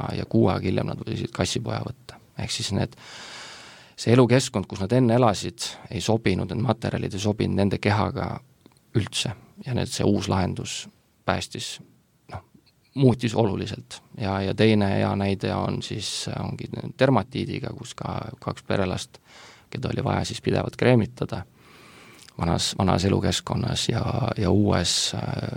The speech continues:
nad ikkagi poole aastaga said selle probleemi praktiliselt, äh, likvideeritud. Nende vanemate ja nende laste elukvaliteet muutus hüppeliselt tänu nende õigetele valikutele, nendele materjalidele. Ehk siis see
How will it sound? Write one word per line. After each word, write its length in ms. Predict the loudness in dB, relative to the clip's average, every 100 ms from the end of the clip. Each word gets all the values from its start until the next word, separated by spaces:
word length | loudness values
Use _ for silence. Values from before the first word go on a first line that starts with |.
| -6
nad 140 | -6
ikkagi 260 | -8 -8 -6
poole 300 | 2 4 4
aastaga 400 | 2 0 -6 -8 -4
said 160 | -4
selle 240 | -4 -6 -6
probleemi 440 | -4 -2 -2 -2 -2
praktiliselt, 720 | -4 -4 -10 -8 -10 -12 -10
äh, 140 | -6 -2
likvideeritud. 720 | -4 -2 2 2 2 -6 -12 -14 -20 -20 -20 -20 -20 -20 -6
Nende 220 | -2 2
vanemate 640 | 6 6 6 4 0 -2 -4
ja 100 | -2
nende 240 | -2 -2 2
laste 400 | 2 2 -2 -2 -2 -6 -8 0
elukvaliteet 600 | 0 2 2 0 -4 0
muutus 340 | 0 0 -2
hüppeliselt 520 | 0 0 -2 -4 -6 -6
tänu 160 | -6 -4
nende 260 | -4 -4 -4 -6 -10 -20 0
õigetele 520 | 4 4 2 -4 -2
valikutele, 640 | 2 2 0 -6 -12 -12 -10
nendele 220 | -8 -6
materjalidele. 720 | -6 -6 -10 -10 -12 -20 -20
Ehk 80 | -14
siis 260 | -8 -6
see 160 | -2 -2